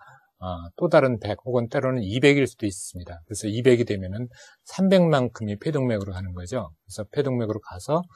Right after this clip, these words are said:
폐정맥으로 들어오는 피가 역시 삼백이 돼서 그때 큐피큐에스는 삼이다 이렇게 되는 거고, 아, 위치가, 아, 여기가 가장 흔한 심실중격결손의 위치입니다.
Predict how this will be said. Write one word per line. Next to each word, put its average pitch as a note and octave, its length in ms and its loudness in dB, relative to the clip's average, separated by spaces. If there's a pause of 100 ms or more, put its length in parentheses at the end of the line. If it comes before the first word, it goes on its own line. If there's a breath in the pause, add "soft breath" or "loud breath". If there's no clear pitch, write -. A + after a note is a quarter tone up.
(340 loud breath)
폐정맥으로 A#2 560 2
들어오는 G#2 420 -2
피가 G2+ 220 -4
역시 - 200 -12
삼백이 B2+ 380 2
돼서 G2+ 280 -6
그때 - 300 -12
큐피큐에스는 A#2 760 -6
삼이다 F3+ 600 -2
이렇게 G2 300 -14 (460 soft breath)
되는 G2 160 -12
거고, F#2 320 -12 (800)
아, B2+ 120 -12 (100)
위치가, C3 520 -2 (300 loud breath)
아, G#2+ 180 -4
여기가 A2 280 -4
가장 A2+ 320 -6
흔한 C3 360 0
심실중격결손의 G#2+ 1160 -6
위치입니다. F#2 520 -12